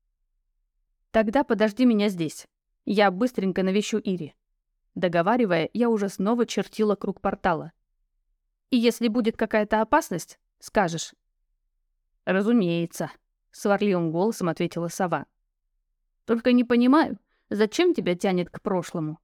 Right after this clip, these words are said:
Два демиурга и фамильяр уже сказали тебе, что всё у твоей дочери будет хорошо.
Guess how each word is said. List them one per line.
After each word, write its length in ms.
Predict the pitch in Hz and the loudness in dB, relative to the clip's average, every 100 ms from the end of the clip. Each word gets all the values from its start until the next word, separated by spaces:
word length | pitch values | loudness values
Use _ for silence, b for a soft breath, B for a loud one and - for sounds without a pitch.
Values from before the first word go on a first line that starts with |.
| _ _ _ _ - | _ _ _ _ -14
Два 360 | 208 180 214 247 | -6 2 4 4
демиурга 580 | 220 208 214 233 233 190 | 2 0 0 0 2 0
и 60 | |
фамильяр 580 | 190 190 175 185 202 190 | -2 -2 0 2 2 2
уже 180 | 180 202 | 0 -4
сказали 540 | - 196 185 190 185 | -2 -4 2 2 2
тебе, 300 | 185 185 156 | -2 -6 -8
что 220 | - - 180 | -10 -8 -8
всё 260 | - 220 | -2 0
у 80 | 240 | 2
твоей 200 | 214 185 | 0 -2
дочери 360 | 170 185 - 139 | 0 -2 -2 -6
будет 300 | 180 196 - | -4 -6 -4
хорошо. 600 | 202 214 226 - 151 | -2 0 -2 -6 -6